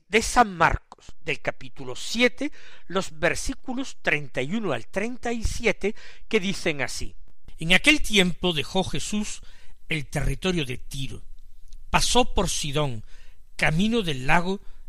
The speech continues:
de Galilea, atravesando la Decápolis. Y le presentaron un sordo que además apenas podía hablar, y le piden que le imponga las manos. Él, apartándolo de la gente a un lado,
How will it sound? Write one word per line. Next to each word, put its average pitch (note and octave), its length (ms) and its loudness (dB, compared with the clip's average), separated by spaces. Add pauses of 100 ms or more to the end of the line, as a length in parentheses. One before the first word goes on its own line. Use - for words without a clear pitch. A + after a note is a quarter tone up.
(160)
de E3 140 2
Galilea, D3 580 6 (580)
atravesando G3 880 2 (380)
la E3 160 2
Decápolis. - 840 -4 (580)
Y C4 100 2
le C4 100 8
presentaron C4+ 680 4
un B3 160 4
sordo F#3 540 4
que - 80 0
además C#3+ 380 0
apenas D#3 500 0
podía C3+ 580 0
hablar, E3 340 0 (800)
y A#3+ 120 0
le C4 100 6
piden D#4+ 460 4
que F#3 200 0
le F3 120 2
imponga F#3 680 4
las C#3 240 2
manos. - 500 -2 (1000)
Él, F3+ 400 6 (480)
apartándolo F3 800 2
de D#3 80 0
la C#3 100 -2
gente F#3+ 640 0
a C#3+ 120 -2
un D3+ 180 0
lado, D3+ 340 4